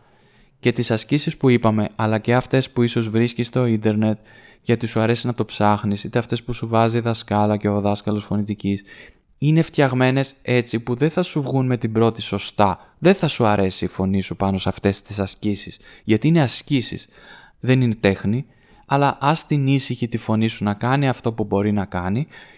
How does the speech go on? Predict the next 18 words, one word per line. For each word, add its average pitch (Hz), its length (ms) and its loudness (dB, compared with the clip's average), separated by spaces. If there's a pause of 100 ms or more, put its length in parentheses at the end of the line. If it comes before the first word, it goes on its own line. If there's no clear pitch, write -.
και 143 180 0
με 147 140 2
έναν 160 260 2
μαγικό 117 560 0
τρόπο 104 560 0 (480)
και 139 140 2
με 117 140 2
πολλή 107 300 0
υπομονή 104 500 2
και 110 160 -2
εξάσκηση - 960 -6
θα 117 220 0
βρει 139 220 0
το 143 140 2
δρόμο 107 320 2
της 104 180 -4
να 104 120 2
βελτιωθεί. 98 720 -2